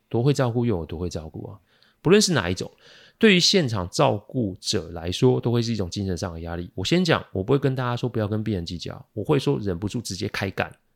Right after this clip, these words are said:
没错，我再说一次，忍不住就直接开干。啊，这样子不会刺激到病人吗？可是这个世上没有规定什么病人最大这种事吧？病人的病情有药物控制，但病人的心情如果透过糟蹋身边人来达到抒发他的情绪，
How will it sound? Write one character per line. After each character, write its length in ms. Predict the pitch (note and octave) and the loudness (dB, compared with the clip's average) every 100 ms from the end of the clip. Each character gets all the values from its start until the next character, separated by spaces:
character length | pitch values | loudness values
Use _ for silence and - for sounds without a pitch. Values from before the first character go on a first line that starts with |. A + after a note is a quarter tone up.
| _ | _
没 160 | G2 G2+ | -6 4
错， 240 | D#3+ - - | 4 4 -2
我 100 | E2+ | -10
再 300 | - C3 G2+ | 0 0 2
说 180 | - F#2+ | 0 -2
一 60 | |
次， 180 | G2+ F#2 - _ _ | -2 -6 -10 _ _
忍 200 | G2 F2 | -6 -4
不 100 | E2+ | -2
住 140 | F#2+ A#2+ | -2 0
就 140 | G#2+ | 0
直 120 | - | -2
接 160 | E2 E2 | -8 -8
开 220 | - D#2 | -8 -10
干。 240 | - D#2+ - _ _ _ _ | -10 -10 -14 _ _ _ _
啊， 340 | F3 E3+ - - - - - | 4 4 -2 -18 -20 -12 0
这 100 | A#3+ | 2
样 100 | G#3+ | 2
子 60 | |
不 100 | E3+ | 4
会 80 | G3 | 4
刺 160 | G3+ F3 | 4 0
激 80 | |
到 160 | F3 E3+ | 0 0
病 160 | F3+ D3 | 2 0
人 120 | A2 | 0
吗？ 260 | A#2 A#2+ - _ _ _ _ _ _ | -2 -6 -10 _ _ _ _ _ _
可 80 | - | -2
是 120 | G#2+ | 0
这 120 | F#3+ F#3+ | 4 4
个 100 | F3 | 6
世 140 | F3+ | 4
上 180 | E3+ D3+ | 2 2
没 80 | C#3+ | 2
有 80 | |
规 180 | G2 C3 | 4 2
定 140 | B2+ B2 | 2 0
什 140 | G#2+ | -2
么 80 | G#2 | -2
病 200 | C#3 G#2+ | -2 -2
人 120 | F#2+ | 0
最 120 | G#2+ | -2
大 140 | G2+ F#2 | -2 -2
这 100 | G2 | -4
种 140 | F2+ | -4
事 80 | - | -8
吧？ 220 | F#2+ G2+ _ _ _ _ _ _ - _ | -10 -14 _ _ _ _ _ _ -20 _
病 180 | B3 G#3 | 4 6
人 160 | C3+ A#2+ | 6 6
的 140 | A#2 - _ _ _ | 2 -2 _ _ _
病 180 | - A#2 | 6 6
情 220 | - G#2+ | 2 0
有 160 | G2 G2 | -2 2
药 140 | A#2 | 2
物 100 | A2+ | 2
控 200 | A2 G#2+ | 2 -2
制， 200 | G2+ F#2+ | -2 -4
但 160 | - C3+ | 0 2
病 120 | D3+ | 2
人 100 | C3 | 2
的 80 | A#2 | 2
心 160 | C3+ C3 | 0 0
情 180 | A2 | -2
如 100 | G#2 | 0
果 100 | A2+ | -2
透 180 | G2 B2+ | 0 0
过 120 | B2 | 0
糟 240 | A2+ B2 A#2+ | 0 0 0
蹋 180 | A#2 G#2+ | -2 -2
身 180 | G#2+ | -2
边 160 | G#2+ G#2 | 0 0
人 120 | F2+ | -2
来 100 | F2+ | -4
达 180 | - F#2 | -6 -4
到 120 | G#2+ | -4
抒 200 | G2+ A2+ | -4 -6
发 180 | G#2 G#2+ | -4 -6
他 160 | A2 G2+ | -4 -4
的 80 | |
情 200 | F2 F#2 E2+ | -4 -6 -8
绪， 240 | F#2+ | -8